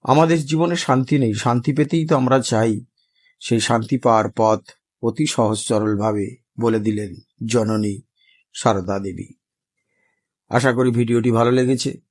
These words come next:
যদি ভালো লেগে থাকে, তাহলে প্রতিদিনের মতো লাইক, শেয়ার, কমেন্টস করবেন।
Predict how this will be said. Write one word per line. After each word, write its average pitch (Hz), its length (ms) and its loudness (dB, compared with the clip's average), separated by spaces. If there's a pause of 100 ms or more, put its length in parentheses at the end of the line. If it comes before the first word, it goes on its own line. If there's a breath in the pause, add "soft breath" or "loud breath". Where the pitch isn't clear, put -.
(100)
যদি 113 220 -2
ভালো 117 220 2
লেগে 127 240 2
থাকে, 127 260 0 (200)
তাহলে 113 160 0
প্রতিদিনের 123 560 -2
মতো 120 240 -2
লাইক, 110 300 0
শেয়ার, 113 300 -2
কমেন্টস 107 420 -2
করবেন। 113 460 -6